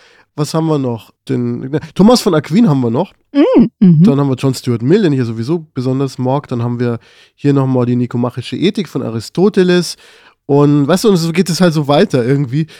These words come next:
Speaker 1: Und a-, einfach mal sechzig, äh, Klassiker machen in dem Monat. Und, also mit meinem Team zusammen, natürlich nicht alleine. Äh, und, und dass ich jetzt an dem Punkt bin, wo ich sozusagen nicht nur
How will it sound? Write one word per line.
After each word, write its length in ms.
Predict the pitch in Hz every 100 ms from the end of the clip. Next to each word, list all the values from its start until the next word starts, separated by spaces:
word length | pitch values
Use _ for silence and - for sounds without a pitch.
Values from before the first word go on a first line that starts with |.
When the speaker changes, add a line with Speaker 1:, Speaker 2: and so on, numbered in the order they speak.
| - _ -
Speaker 1:
Und 560 | 143 156 156 165 160 -
a-, 120 | 120 -
einfach 300 | 165 175 185
mal 140 | 175
sechzig, 800 | 165 165 - 156 - - - - _ _
äh, 420 | 147 147 147 143
Klassiker 540 | 143 - 156 - 156 135
machen 260 | 135 139
in 100 | 131
dem 120 | 123 120
Monat. 420 | 117 113 123 - _ - - - _
Und, 260 | 156 160 160 _ _
also 160 | 120 131
mit 100 | 117
meinem 140 | 113
Team 180 | 135 131
zusammen, 280 | 110 113 110
natürlich 280 | 104 110
nicht 140 | 117 113
alleine. 400 | 104 113 127 147 - - _ -
Äh, 160 | 139 131
und, 220 | 165 156
und 180 | 170 151 _ _ _ _ _ _ _ _ _ _ _ _ _ _ -
dass 180 | 170
ich 80 | 175 -
jetzt 260 | 185 247
an 140 | - 175
dem 160 | 160
Punkt 400 | - 214 262 _
bin, 260 | - 143 202 _ _ _ _ _ _ _ _ _ _
wo 240 | 127 143 175
ich 160 | 175
sozusagen 1300 | - - 175 156 160 151 147 143 147 143 156 165 170
nicht 460 | 196 269 247 - -
nur 440 | 160 160 135 113